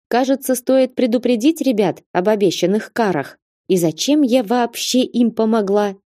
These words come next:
Теперь конфликт только усилился. "Так, первый курс, зашли в аудиторию. Третий курс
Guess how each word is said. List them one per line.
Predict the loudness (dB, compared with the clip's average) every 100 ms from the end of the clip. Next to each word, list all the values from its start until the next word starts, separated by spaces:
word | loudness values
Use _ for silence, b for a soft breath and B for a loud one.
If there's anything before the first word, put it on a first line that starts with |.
| -8
Теперь | -2 0 0
конфликт | 0 -2 0 0 0
только | -4 -2 0
усилился. | 0 2 0 2 0 -2 -8 -10 _ _ _ -4
"Так, | -2 -2 -8 _ _
первый | 0 2 2
курс, | 0 0 -2 -6 _ -2
зашли | 0 0 2 2
в |
аудиторию. | 4 2 2 2 2 0 -2 _ _ -2
Третий | 0 2 0
курс | 0 -2 -2 -6